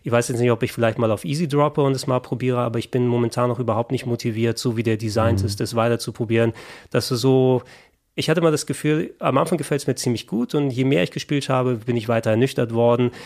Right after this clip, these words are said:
Speaker 1: Ähm, ich würd's momentan auch wahrscheinlich tatsächlich so bei dem Metacritic einordnen, der ist irgendwo bei dem siebziger Bereich angekommen. Ich hatte auf einen achtziger und neunziger gehofft. Ich glaub nicht, dass es ein dreißiger oder vierziger ist, aber siebzig klingt ganz gut für mich.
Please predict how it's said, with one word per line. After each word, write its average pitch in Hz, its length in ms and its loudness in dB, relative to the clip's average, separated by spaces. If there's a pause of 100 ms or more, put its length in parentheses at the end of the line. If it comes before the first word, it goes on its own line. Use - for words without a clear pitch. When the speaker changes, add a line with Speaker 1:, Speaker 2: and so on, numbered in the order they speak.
(260)
Speaker 1:
Ähm, 110 520 2
ich - 160 -6
würd's 135 220 0
momentan 120 480 0
auch 120 220 -2
wahrscheinlich 117 320 -4
tatsächlich 113 380 -4
so 123 100 -4
bei 110 140 0
dem 107 100 0
Metacritic 117 560 -2
einordnen, 110 380 -2
der 110 100 -4
ist 113 140 -4
irgendwo 117 220 -2
bei 113 100 0
dem 110 160 -2
siebziger 120 360 -2
Bereich 117 360 0
angekommen. 113 500 -2 (320)
Ich 139 140 -4
hatte 127 100 2
auf 123 140 0
einen 127 60 0
achtziger 120 360 0
und 113 80 2
neunziger 117 320 2
gehofft. 110 440 0
Ich - 300 -8
glaub 117 220 0
nicht, 123 160 -2
dass 110 120 -2
es 104 120 -4
ein 120 80 0
dreißiger 113 400 0
oder 113 140 0
vierziger 151 400 0
ist, 123 120 -6
aber 110 140 -2
siebzig 113 400 -8
klingt 113 260 -4
ganz 101 260 -2
gut 120 200 -2
für 110 140 -2
mich. 104 340 -2